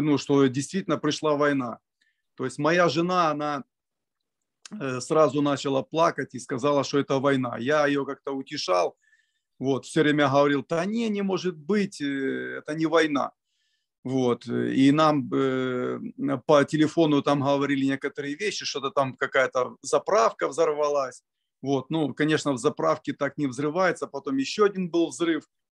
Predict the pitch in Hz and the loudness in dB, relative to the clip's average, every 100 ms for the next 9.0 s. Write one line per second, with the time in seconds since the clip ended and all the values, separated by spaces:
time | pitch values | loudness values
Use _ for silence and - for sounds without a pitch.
0 | _ - 143 147 151 160 151 180 190 156 | _ -6 -4 -2 -2 -4 -2 -2 -2 -2
1 | 143 131 - 139 135 127 127 123 123 123 | -2 -4 -6 -2 -2 -2 -2 -2 -2 -4
2 | 120 120 120 120 - - - - 135 - | -4 -6 -8 -10 -18 -20 -20 -14 -10 -6
3 | 135 - 156 151 143 131 120 113 - 127 | -4 -2 2 4 4 2 -2 -8 -14 -6
4 | - 147 117 156 143 156 - 160 160 160 | -2 0 2 2 2 0 -2 -2 -2 -4
5 | 160 120 - _ - - - - - - | -4 -4 -6 _ -20 -20 -20 -20 -20 -20
6 | _ _ - - - - 139 147 123 - | _ _ -20 -20 -10 -4 2 2 2 -2
7 | 180 190 185 180 160 165 - 202 214 156 | -2 0 2 2 2 0 -2 -2 -2 -4
8 | 151 156 - 165 170 156 - 143 139 131 | -8 -10 -8 -6 -4 -4 -4 -2 -2 -4